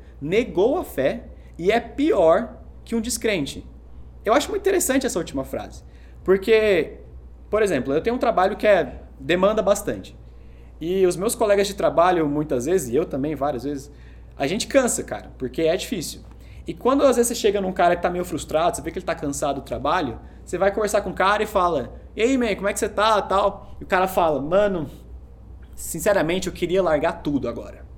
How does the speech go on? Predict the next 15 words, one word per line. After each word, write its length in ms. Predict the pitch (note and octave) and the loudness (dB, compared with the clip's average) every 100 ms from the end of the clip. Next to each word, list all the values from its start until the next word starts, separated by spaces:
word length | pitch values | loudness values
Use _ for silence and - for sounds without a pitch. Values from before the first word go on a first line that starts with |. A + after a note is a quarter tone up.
| - - - - - - - - - | -20 -20 -20 -20 -20 -20 -20 -16 -2
Aí 120 | A#3 | 0
você 120 | C#4+ | 2
vira 160 | C#4 C#4+ | 2 2
pro 160 | C4+ | 0
cara 180 | B3 A#3+ | 2 2
e 60 | B3+ | 2
pergunta, 540 | C4+ A#3+ G#3 - C3 | 0 0 -2 -2 -2
"Mas, 220 | G#3+ C4 | 0 0
viu, 420 | D#4 A#3+ C3+ - - - - - | 2 2 0 -6 -18 -20 -20 -2
por 140 | - A4 | 2 4
que 140 | G4 | 4
você 260 | G3+ F#3+ F#3 | 0 -2 -2
não 100 | E3 | 0
larga 280 | D#3 D3 | 2 2
tudo?" 320 | D3 C3+ G#2+ | -2 -6 -8